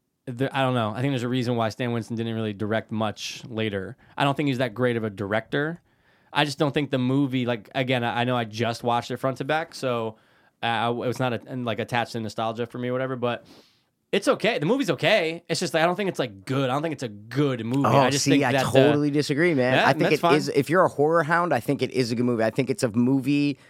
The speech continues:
Speaker 2: That's why I thought you were gonna come and go, "Bro, I fucking loved it." I really was expecting that, dude. I was
Speaker 1: I liked
Speaker 2: really,
Speaker 1: it a
Speaker 2: with that,
Speaker 1: lot, but
Speaker 2: dude,
Speaker 1: yeah.
Speaker 2: that backwoods feel and the old creepy witch and that graveyardy vibe and the fog and the,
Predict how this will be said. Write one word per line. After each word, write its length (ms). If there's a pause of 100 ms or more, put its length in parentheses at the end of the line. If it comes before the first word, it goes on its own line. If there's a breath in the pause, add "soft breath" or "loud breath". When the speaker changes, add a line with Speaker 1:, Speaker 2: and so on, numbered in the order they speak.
(140 soft breath)
Speaker 2:
That's 200
why 100
I 40
thought 200
you 80
were 60
gonna 120
come 200
and 60
go, 100
"Bro, 520
I 120
fucking 440
loved 360
it." 60
I 100
really 380
was 140
expecting 440
that, 160
dude. 240 (320 loud breath)
I 80
was 100
Speaker 1:
I 60
liked 220
Speaker 2:
really, 80
Speaker 1:
it 40
a 80
Speaker 2:
with 80
that, 200
Speaker 1:
lot, 100 (100)
but 140
Speaker 2:
dude, 40
Speaker 1:
yeah. 120
Speaker 2:
that 240
backwoods 680
feel 460
and 220
the 100 (160)
old 400
creepy 500
witch 520
and 180
that 260 (580 soft breath)
graveyardy 800
vibe 480
and 140
the 60
fog 720
and 180
the, 200